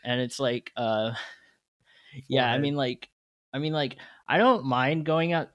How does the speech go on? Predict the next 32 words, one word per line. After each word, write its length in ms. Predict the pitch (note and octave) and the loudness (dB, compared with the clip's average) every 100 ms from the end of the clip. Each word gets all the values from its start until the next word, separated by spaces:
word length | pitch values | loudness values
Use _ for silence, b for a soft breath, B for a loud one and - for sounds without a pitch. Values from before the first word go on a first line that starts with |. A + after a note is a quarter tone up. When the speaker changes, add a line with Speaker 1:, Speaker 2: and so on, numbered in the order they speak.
| _ | _
Speaker 1:
I 120 | C3+ | -2
don't 220 | F3+ G#3 C#3+ | 0 0 0
mind 360 | A#2 B2+ C#3+ | 0 0 -2
going 260 | B2 A#2+ B2 | -2 0 0
outside 800 | B2 - - A2 G#2+ A#2 B2+ C3 | -2 -4 -6 -4 -4 -4 -6 -6
if, 180 | A#2 - | -10 -8
like, 200 | A2+ A2 - | -6 -6 -4
I'm 280 | A2+ A2+ - | -2 -2 -2
around, 440 | A2 A2 G#2+ A2+ | -4 -4 -4 -4
like, 200 | G2+ A#2+ | -6 -6
the 100 | - | -10
pe-, 240 | - - - - | -14 -18 -20 -10
uh, 100 | - | -6
if 160 | B2+ C3 | -4 -4
I'm 160 | B2+ A#2+ | -2 -2
around, 300 | G#2+ A2 G#2+ | -2 -4 -4
like, 200 | G#2+ - | -6 -8
people 420 | A2 G2 A2+ A2+ | -12 -8 -6 -6
who 120 | A2+ | -6
I 80 | G#2+ | -6
can, 120 | - | -6
like, 220 | G#2+ G#2+ | -6 -6
bear 260 | G2 G2 G2+ | -6 -4 -4
with, 260 | A2 A#2+ - | -2 -4 -4
but, 140 | A2+ | -2
like, 180 | A2 A2 | -2 -2
Speaker 2:
Yeah. 160 | A2+ A2+ | -2 0
Speaker 1:
normally 200 | B2+ C3 | 2 2
going 220 | A#2+ A#2 | 4 4
outside 360 | A2+ G#2+ G#2 G2+ | 4 2 0 0
is, 120 | G2+ | -2
like, 260 | G2+ G2+ | -4 -8